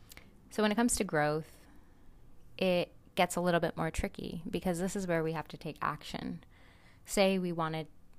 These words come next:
in our experiences column, to be a mom, <laughs> to be a parent.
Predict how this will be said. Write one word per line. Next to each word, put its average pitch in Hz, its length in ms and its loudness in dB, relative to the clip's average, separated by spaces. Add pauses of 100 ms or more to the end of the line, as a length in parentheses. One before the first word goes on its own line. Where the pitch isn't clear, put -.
(480)
in 160 360 -6 (160)
our 165 100 0
experiences 160 680 -6
column, 160 460 -8
to 160 520 -8 (600)
be 165 140 -2
a 160 60 -2
mom, 160 500 -6 (420)
<laughs> - 500 -20
to - 80 -8
be 175 140 0
a 160 40 2
parent. 156 480 -6